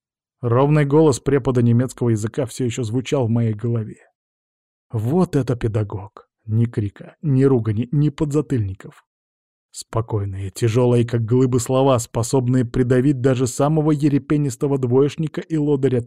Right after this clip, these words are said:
так, что тот только будет ножками сучить.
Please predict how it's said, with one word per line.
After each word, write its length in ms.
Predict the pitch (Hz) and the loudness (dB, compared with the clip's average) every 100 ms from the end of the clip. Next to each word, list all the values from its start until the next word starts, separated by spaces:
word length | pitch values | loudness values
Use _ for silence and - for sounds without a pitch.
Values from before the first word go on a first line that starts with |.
| _ | _
так, 340 | 120 113 - _ _ _ _ | -6 -6 -8 _ _ _ _
что 180 | - 143 | -2 0
тот 220 | 165 - | 2 2
только 260 | 165 151 160 | 0 2 0
будет 380 | 151 170 175 | 2 2 2
ножками 480 | 175 185 - - 107 | 2 0 -2 -4 -6
сучить. 560 | - 113 - - - | -6 -12 -14 -20 -20